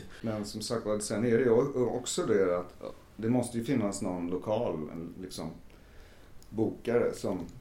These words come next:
som känner att, som tycker att, "Ja, men de vill jag ta hit", liksom. Och är det inte det, då spelar det ingen roll hur, liksom, om det finns fans i det landet eller i den stan och säger, "Ja, men jag vill se er." Ja, men det måste ju finnas något ställe som vill ta hit oss också.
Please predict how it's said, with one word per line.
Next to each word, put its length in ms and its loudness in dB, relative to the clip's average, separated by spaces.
som 200 -6
känner 400 -4
att, 160 -6
som 160 -6
tycker 320 -2
att, 80 -4
"Ja, 80 2
men 160 2
de 160 2
vill 80 0
jag 140 6
ta 80 -6
hit", 280 -8
liksom. 240 -14
Och 180 4
är 220 6
det 100 4
inte 240 0
det, 180 0
då 80 -4
spelar 260 -2
det 140 4
ingen 180 2
roll 240 4
hur, 360 -2
liksom, 380 -6
om 140 -4
det 80 -4
finns 240 -6
fans 560 -4
i 120 -4
det 120 0
landet 440 -4
eller 140 -4
i 40 -4
den 200 -6
stan 380 -8
och 60 -10
säger, 240 -2
"Ja, 120 -2
men 100 -2
jag 140 -2
vill 100 -4
se 260 -2
er." 200 -2
Ja, 140 -2
men 280 0
det 80 -2
måste 300 -4
ju 60 -10
finnas 340 -4
något 160 -6
ställe 420 -2
som 160 -4
vill 100 -4
ta 140 -4
hit 200 -6
oss 140 -8
också. 220 -8